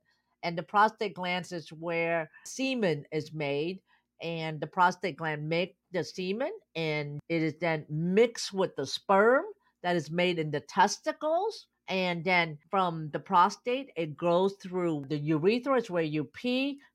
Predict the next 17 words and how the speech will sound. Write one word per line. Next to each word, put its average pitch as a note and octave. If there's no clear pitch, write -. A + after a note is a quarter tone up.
That's F#3
where F3+
seminal A#3
fluid D3+
come D3
out. C#3
And E3
you F#3
can G3+
see E4
in D4+
the A#3+
picture D4
here, E3
the F3+
prostate G3
gland E3